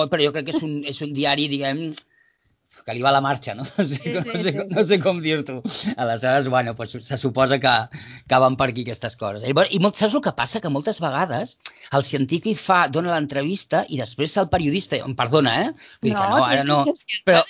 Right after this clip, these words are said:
Speaker 1: moltes vegades el periodista el que fa és dir, «Bueno, va, voy a, <laughs> voy a arreglar un poquito esto, <laughs> a ver, a ver si vende más un poco la noticia». Llavors,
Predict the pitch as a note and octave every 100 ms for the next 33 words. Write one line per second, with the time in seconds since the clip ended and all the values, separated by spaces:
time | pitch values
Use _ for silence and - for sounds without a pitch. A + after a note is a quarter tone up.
0 | F3+ F3 F#3+ G3 G3+ A#3+ - F#3+ E3+ F3
1 | - F#3+ G#3 F#3+ F#3 F#3 E3+ D#3 D#3 A#2
2 | - G3 G#3+ - G3 - - - - G3
3 | G#3 G3 F#3+ F3 F3 E3 E3 F3 D#3+ E3+
4 | - - G3 F#3 F3 - - E3+ F#3 F#3+
5 | F#3 F3+ D#3+ D#3 C#3+ C#3+ C#3 C#3 C3 B2
6 | A2+ A#2 B2 D3 F#3+